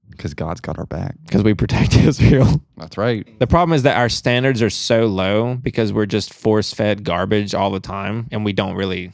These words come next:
Speaker 2: care to actually in-,
Speaker 1: No.
Speaker 2: like, educate ourselves on anything. And our education system is so pathetically useless at teaching
Speaker 1: Pretty bad.
Speaker 2: anything of real value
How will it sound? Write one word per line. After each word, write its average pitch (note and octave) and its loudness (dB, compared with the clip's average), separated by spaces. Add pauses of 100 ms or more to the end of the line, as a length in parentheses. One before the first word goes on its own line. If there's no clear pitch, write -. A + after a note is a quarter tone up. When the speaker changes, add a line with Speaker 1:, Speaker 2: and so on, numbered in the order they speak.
(140)
Speaker 2:
care G#2 0
to F#2+ -10
actually G2 -8
in-, G2+ -12
Speaker 1:
No. F#2+ -2
Speaker 2:
like, G2 -2
educate G#2+ 0
ourselves B2 0
on C3 -2
anything. C#3+ -4 (220)
And A#2 2
our A2 2
education A#2 0
system B2 -2
is G#2 -4
so A2 0
pathetically A2+ -2
useless G#2 -2
at - -4
teaching A2+ -4
Speaker 1:
Pretty B2 -6
bad. B2 0
Speaker 2:
anything A#2+ 0
of G2+ -4
real A2 2
value A2 0